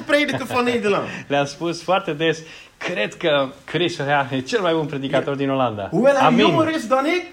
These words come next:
Speaker 2: Cu toate că el e mai tânăr decât mine,
Speaker 1: leer ik veel van hem.
Speaker 2: învăț foarte mult de la el.
Speaker 1: Vooral rustig blijven.
Speaker 2: În special să fiu mai liniștit.
Speaker 1: Ja.
Speaker 2: Da.
Speaker 1: <laughs> Nou, vandaag gaan we het hebben over,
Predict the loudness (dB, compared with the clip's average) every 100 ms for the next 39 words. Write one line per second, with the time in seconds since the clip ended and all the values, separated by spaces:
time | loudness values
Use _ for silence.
0 | -20 -20 -20 -14 0 2 2 2 2 2
1 | 0 0 0 0 -2 -6 -4 -4 -6 -10
2 | -20 -8 0 2 2 0 -2 0 2 2
3 | 2 2 -2 -12 _ -8 -4 -2 2 2
4 | 4 0 0 -2 -4 -4 -8 -12 -10 -4
5 | -2 -2 -2 -6 -10 -12 -10 -8 -10 -16
6 | _ _ -20 -10 -8 -4 -4 -4 -10 -12
7 | -8 -8 -8 -12 -14 -12 -12 -10 -8 -8
8 | -8 -14 -18 -14 -10 -8 -6 -8 -6 -8
9 | -6 -8 -10 -14 -18 -20 -18 -16 -16 -10
10 | -10 -10 -2 2 2 2 -2 -4 -2 -4
11 | -4 -14 _ -10 -6 -4 -4 -4 -4 -2
12 | -2 -2 -6